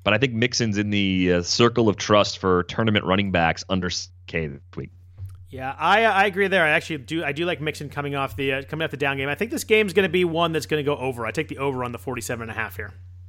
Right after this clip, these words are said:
Speaker 1: If you are, uh, gonna build a Baker stack real quick, would you go Landry and Njoku or just Landry?
Speaker 2: I would just go Landry.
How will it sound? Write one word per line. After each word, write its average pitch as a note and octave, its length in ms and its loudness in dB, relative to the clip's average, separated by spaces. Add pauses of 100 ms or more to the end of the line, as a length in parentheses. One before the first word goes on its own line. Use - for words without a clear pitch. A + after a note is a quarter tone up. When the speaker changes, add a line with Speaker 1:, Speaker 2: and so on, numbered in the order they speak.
(1900)
Speaker 1:
If A2+ 160 0
you C3 180 10
are, G#2+ 380 8
uh, F#2+ 220 4
gonna A2+ 220 2
build G2+ 320 2
a G2 40 -2
Baker G2+ 300 -2
stack A#2 480 0
real G#2 120 2
quick, G2+ 260 2
would F#2 100 0
you F2+ 240 -2 (460)
go G#2 100 4
Landry A2+ 460 4
and A#2 340 4
Njoku C#3 600 4
or G#2 100 0
just F#2+ 240 -2 (160)
Landry? F2 480 -2 (300)
Speaker 2:
I B2 100 -2
would B2+ 80 -8
just D3 220 -4
go D3 100 -2
Landry. A2 360 -10